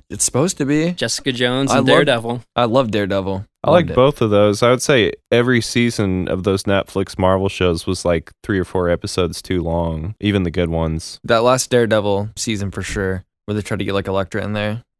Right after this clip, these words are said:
Speaker 3: Yeah.
Speaker 2: Well, they launched, like, two or three spinoffs with that, didn't they? Like Punisher and
Speaker 1: Yeah.
Speaker 2: <laughs>
Speaker 1: Punish-, the whole, that season, they had the first half with Punisher, and if that would have been its own season, it would have been fucking great.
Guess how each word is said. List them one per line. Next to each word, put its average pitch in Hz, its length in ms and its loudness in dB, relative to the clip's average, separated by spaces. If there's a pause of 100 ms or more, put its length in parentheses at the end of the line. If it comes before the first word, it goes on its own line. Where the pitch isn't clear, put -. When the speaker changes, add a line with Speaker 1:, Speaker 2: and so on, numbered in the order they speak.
Speaker 3:
Yeah. 85 280 2 (220)
Speaker 2:
Well, 123 80 -8
they 143 100 0
launched, 156 360 -2
like, 107 180 -8
two - 180 -4
or 131 60 -2
three 147 220 -4
spinoffs 104 520 -8
with - 80 -16
that, 98 160 -10
didn't 110 180 -10
they? 127 220 -4
Like 107 180 -4 (160)
Punisher 135 680 0
and 107 260 -4 (160)
Speaker 1:
Yeah. 165 200 6 (340)
Speaker 2:
<laughs> - 340 -20
Speaker 1:
Punish-, 190 340 2
the 160 200 2
whole, 208 180 4
that 160 300 2
season, 143 560 2 (440)
they 123 100 4
had 127 100 2
the 113 80 0
first 160 300 0
half 160 180 2
with 113 120 -6
Punisher, 120 380 0
and 151 60 2
if 139 80 -2
that 123 60 2
would 117 100 2
have 123 40 0
been 120 120 2
its 107 140 -2
own 113 120 0
season, 113 400 -2
it 98 140 -2
would 107 100 -2
have 107 80 -4
been 101 100 -4
fucking 92 360 -8
great. 76 300 -8